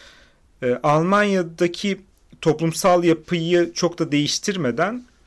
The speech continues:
insanların burada diğer meslek gruplarında da çalışabilmesi. Burada da Batı Balkan ülkeleri hedefleniyor, e, bahsettiğim gibi. E, ve öte yandan işte buradaki Almanya ilişkisinin için bir puan verilmesi vesaire. Burada bir, e,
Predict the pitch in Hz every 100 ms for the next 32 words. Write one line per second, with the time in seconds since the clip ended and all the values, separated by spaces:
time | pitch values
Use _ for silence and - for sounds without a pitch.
0 | _ _ _ _ _ _ _ - - 143
1 | - 180 160 170 180 170 160 180 180 170
2 | 170 156 170 170 147 160 156 147 139 -
3 | 113 - 120 107 127 - 214 - 185 175
4 | 165 143 123 143 113 - 104 98 92 107
5 | 98 - 101 101 101 - 120 - 101 -
6 | 113 - 101 101 - 226 - - - -
7 | - _ - - - - 190 165 190 170
8 | 160 160 156 - 170 165 165 156 147 151
9 | 170 147 143 156 151 147 127 - 127 -
10 | 147 143 139 139 - 131 120 123 - 127
11 | 127 123 110 98 98 - 120 110 135 123
12 | 139 139 143 143 - - 139 127